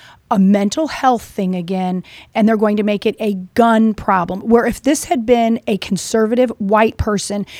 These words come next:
they would be saying, "Oh, it's because of their politics. It's because Trump got in their head." But when it is somebody that is clearly has the agendas of the left, that's the only thing they talk about is, "Well, the person probably was having some trouble,"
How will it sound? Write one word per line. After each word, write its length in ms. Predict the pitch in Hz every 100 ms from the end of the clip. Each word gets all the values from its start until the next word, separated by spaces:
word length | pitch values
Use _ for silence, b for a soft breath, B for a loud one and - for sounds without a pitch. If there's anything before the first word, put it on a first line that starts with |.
| B B
they 220 | 202 240 262
would 160 | 269
be 100 | 233
saying, 240 | 233 226 208
"Oh, 100 | 254
it's 120 | 214 -
because 480 | 185 - - 294
of 80 | 277
their 100 | 226
politics. 720 | 196 - 214 190 170 - - B B B
It's 180 | 240 -
because 600 | 214 - - 294 262 - B B
Trump 300 | - - 269
got 200 | 190 208
in 120 | 208 208
their 140 | 196
head." 360 | 170 226 190 - B B
But 160 | 254 233
when 180 | 269
it 120 | 339 339
is 160 | 339
somebody 540 | - 254 240 233 233 -
that 180 | 220 214
is 140 | 196
clearly 800 | - - 320 349 320 240 214 208 B B B
has 280 | - 247 220
the 140 | 240
agendas 500 | 214 185 226 233 226 -
of 220 | 226 202
the 120 | 208
left, 500 | 190 202 208 269 - b b
that's 240 | 269 - -
the 160 | 247 -
only 480 | 254 277 320 294 214
thing 280 | - 196 190
they 120 | 180
talk 320 | - 196 175
about 300 | 190 190 190
is, 180 | 202 -
"Well, 200 | 240 254
the 60 | 247
person 380 | - 233 247
probably 440 | 240 190 214 226 240
was 180 | 240 -
having 320 | 196 202 226
some 240 | - 240
trouble," 400 | - 214 208 202